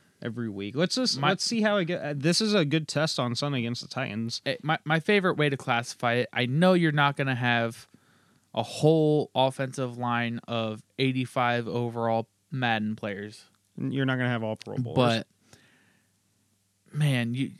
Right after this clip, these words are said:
Speaker 1: you, it really sucks to have seventy overall tackles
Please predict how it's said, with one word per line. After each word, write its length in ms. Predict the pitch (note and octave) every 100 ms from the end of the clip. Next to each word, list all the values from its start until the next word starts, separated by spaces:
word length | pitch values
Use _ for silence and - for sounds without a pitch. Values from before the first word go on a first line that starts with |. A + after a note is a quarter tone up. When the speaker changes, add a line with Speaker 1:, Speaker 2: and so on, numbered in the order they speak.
| -
Speaker 1:
you, 260 | G#2 D3+ -
it 160 | D#3 C#3
really 420 | C3+ D3+ D3+ D3
sucks 440 | - - C3 - -
to 100 | A#2+
have 440 | A#2+ A#2+ A2+ A2+
seventy 680 | - - - D3 C3 A#2+ A#2+
overall 580 | A#2 A#2 A#2 A#2 A2+ A2
tackles 880 | - B2+ A2+ A#2+ G#2+ A2 A#2+ -